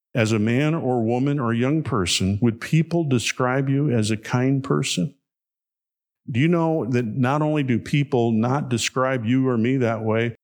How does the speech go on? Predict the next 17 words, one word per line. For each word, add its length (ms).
we 120
don't 180
even 240
want 140
to 40
be 120
associated 800
with 240
the 100
word. 300
"I 100
want 260
people 340
to 60
think 280
I'm 220
tough. 580